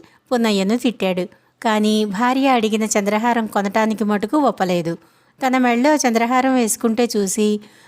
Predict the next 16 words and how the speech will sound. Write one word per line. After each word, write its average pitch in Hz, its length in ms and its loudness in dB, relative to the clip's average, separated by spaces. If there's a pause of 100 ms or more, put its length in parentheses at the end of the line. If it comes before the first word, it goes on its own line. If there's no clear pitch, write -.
(120)
భర్త 254 300 0
మెత్తపడతాడేమోనని 233 1200 0
సుందరమ్మ 220 720 2 (380)
పున్నయ్య 269 300 2
భార్య 220 420 0
వద్ద 208 220 0
చంద్రహారం 220 880 0
ఒకరోజు 214 580 0 (400)
అరువు 240 200 2
తీసుకుని 226 680 0 (100)
తన 247 100 2
మెడలో 240 360 2
వేసుకుని 247 580 2 (380)
భర్త 220 260 0
వద్దకు 269 380 2
వచ్చి, 214 420 0